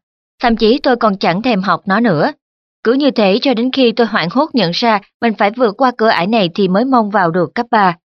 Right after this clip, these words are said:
Thế là tôi đề ra mục tiêu phải đạt sáu điểm rưỡi cho môn này trong vòng một năm. Sau khi có mục tiêu cụ thể rồi, tôi bắt đầu tìm kiếm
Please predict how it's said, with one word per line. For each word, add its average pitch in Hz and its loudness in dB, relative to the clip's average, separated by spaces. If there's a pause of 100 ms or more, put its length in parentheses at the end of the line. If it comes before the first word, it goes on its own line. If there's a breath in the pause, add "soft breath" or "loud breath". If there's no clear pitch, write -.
(360)
Thế 262 4
là 220 2
tôi 233 0
đề 202 2
ra 254 0
mục 220 0
tiêu 233 2 (120)
phải 208 2
đạt 226 0
sáu 247 0
điểm 240 -2
rưỡi 190 0
cho 262 0
môn 240 0
này 180 0
trong 214 -4
vòng 180 0
một 165 -2
năm. 196 -2 (760)
Sau 277 0
khi 254 2
có 240 -2
mục 247 -4
tiêu 247 2
cụ 180 0
thể 170 2
rồi, 196 0 (220)
tôi 277 -2
bắt 330 -2
đầu 214 2
tìm 196 -2
kiếm 214 0